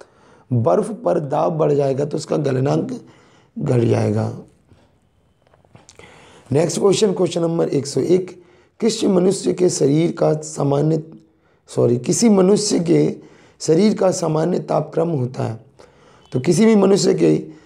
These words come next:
शरीर का सामान्य तापक्रम होता है नाइंटी एट डिग्री,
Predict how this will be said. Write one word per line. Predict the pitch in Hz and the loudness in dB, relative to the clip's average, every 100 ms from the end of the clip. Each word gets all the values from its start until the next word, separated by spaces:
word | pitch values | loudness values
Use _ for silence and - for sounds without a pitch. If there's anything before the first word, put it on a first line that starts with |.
| _ | _
शरीर | - 160 190 | 0 2 2
का | 180 | 2
सामान्य | 180 160 156 170 | 0 2 2 0
तापक्रम | 165 156 151 165 156 | 0 -2 0 0 0
होता | 131 156 | 0 0
है | |
नाइंटी | 156 139 139 139 - | 0 0 0 -2 -2
एट | 147 180 185 | 2 2 2
डिग्री, | 151 127 120 117 | 0 0 0 -2